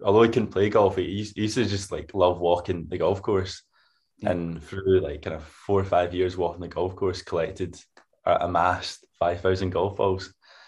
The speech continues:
Speaker 2: Wow.
Speaker 1: Um, yeah,
Speaker 2: Wow.
Speaker 1: ended up in the garage <laughs> from
Speaker 2: Yeah,
Speaker 1: there.
Speaker 2: yeah. Yeah, that's
Speaker 1: Um,
Speaker 2: great. That's great. And it, it's interesting you mentioned it 'cause it, I got flashbacks. Okay. I got two flashbacks in particular.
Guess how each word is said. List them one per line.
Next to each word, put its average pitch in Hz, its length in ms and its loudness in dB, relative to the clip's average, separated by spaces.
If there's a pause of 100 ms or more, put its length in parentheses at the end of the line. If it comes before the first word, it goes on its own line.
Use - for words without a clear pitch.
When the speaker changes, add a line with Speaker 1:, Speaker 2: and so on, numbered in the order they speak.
Speaker 2:
Wow. 92 520 -6 (260)
Speaker 1:
Um, 85 240 -10
yeah, 85 220 0
Speaker 2:
Wow. - 120 -8 (360)
Speaker 1:
ended 98 240 2
up 95 140 2
in 98 40 -2
the 95 80 2
garage 101 420 4
<laughs> - 880 -4
from 107 100 -2
Speaker 2:
Yeah, 127 60 -2
Speaker 1:
there. 104 160 -2
Speaker 2:
yeah. 147 200 -6 (680)
Yeah, 139 200 -2
that's - 160 2
Speaker 1:
Um, 113 80 0
Speaker 2:
great. 110 300 2 (100)
That's - 140 -10
great. 110 200 -2 (540)
And 131 320 2 (560)
it, - 340 -2
it's 131 160 0
interesting 127 600 4
you 110 100 4
mentioned 110 320 2
it 87 60 -6
'cause - 140 -10
it, - 140 -8
I 113 120 -2
got 101 200 0
flashbacks. - 920 -4 (880)
Okay. 87 380 -10 (300)
I - 80 -6
got 117 180 -2
two 151 200 2
flashbacks - 680 -2
in 101 140 -2
particular. 87 540 -6